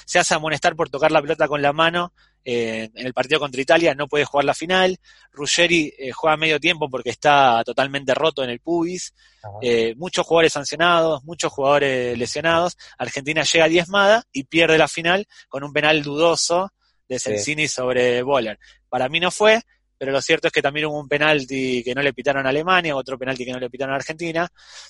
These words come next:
Speaker 1: Argentina pierde. En la entrega de trofeos, Maradona llora, unas imágenes muy icónicas.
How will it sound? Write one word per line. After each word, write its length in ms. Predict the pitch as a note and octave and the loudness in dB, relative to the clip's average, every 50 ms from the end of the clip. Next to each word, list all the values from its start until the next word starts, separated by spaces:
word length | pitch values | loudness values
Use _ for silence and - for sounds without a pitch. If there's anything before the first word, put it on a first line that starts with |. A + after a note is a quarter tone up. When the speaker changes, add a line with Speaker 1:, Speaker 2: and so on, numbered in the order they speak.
| _ _ _ - - C3 | _ _ _ -14 -10 -10
Speaker 1:
Argentina 380 | C3 - D#3 D3+ F3 F#3 F#3 | -6 -4 -4 -2 0 0 0
pierde. 460 | F3+ - A3+ A3+ A3 G#3 G#3 A3 A#3 - _ _ _ _ _ _ | 0 4 6 6 6 8 6 4 2 -2 _ _ _ _ _ _
En 120 | - F3+ | 0 2
la 80 | F#3 F#3 | 2 2
entrega 280 | F#3 F#3+ A3 A#3 A3+ A3 | 4 4 6 8 8 8
de 80 | G3+ | 6
trofeos, 440 | - G3+ F#3+ - - A#3+ A3+ G#3 E3 | 4 2 -2 -2 0 2 2 2 2
Maradona 360 | D3+ C#3 C#3+ D#3 E3 E3 D#3+ | 2 4 4 4 4 2 2
llora, 400 | D3+ - G3+ G3+ G3 G#3 G#3 G3 - | 2 2 4 4 6 4 4 2 -2
unas 260 | C#3+ C#3 C#3 C3 - | -6 -6 -6 -6 -6
imágenes 420 | C#3+ C#3+ D#3 D3 - D3+ C#3+ C3+ C3 | -4 -4 -2 -2 -2 -4 -6 -8 -8
muy 200 | D3 D#3+ E3 E3+ | -8 -10 -10 -10
icónicas. 720 | E3+ - A3 G#3+ G#3 G3+ G3 F#3+ A3 A3+ A#3+ - - | -4 -2 0 0 0 -2 -2 2 2 2 2 0 -4